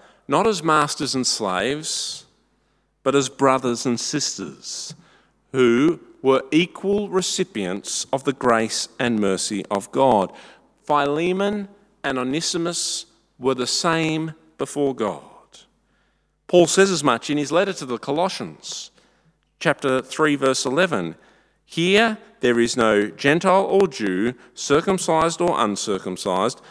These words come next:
barbarian, Scythian, slave or free, but Christ is all and is in all." Or again, in his, uh, letter to the Galatian church, Galatians three twenty-eight, "There is neither Jew nor Gentile,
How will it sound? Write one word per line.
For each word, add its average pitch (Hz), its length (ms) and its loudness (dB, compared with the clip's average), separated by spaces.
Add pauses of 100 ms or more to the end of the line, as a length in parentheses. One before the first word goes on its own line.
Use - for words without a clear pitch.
(140)
barbarian, 143 800 2
Scythian, 127 680 -2
slave 139 580 0
or 123 160 0
free, 98 400 0 (260)
but 123 200 0
Christ 175 520 0
is 120 280 -6
all 180 500 2
and 127 260 0
is 175 300 -4
in 214 220 2
all." 90 580 0 (520)
Or 147 140 4
again, 165 440 0 (280)
in 147 140 -2
his, 139 180 -2 (320)
uh, 127 240 2 (180)
letter 143 280 2
to - 120 -10
the 147 100 0
Galatian 147 540 0
church, - 560 -8
Galatians 127 500 2
three 131 220 -2
twenty-eight, 147 580 -6 (400)
"There 151 180 8
is 147 120 2
neither 151 320 4
Jew 160 500 2 (180)
nor 175 200 2
Gentile, 92 640 -2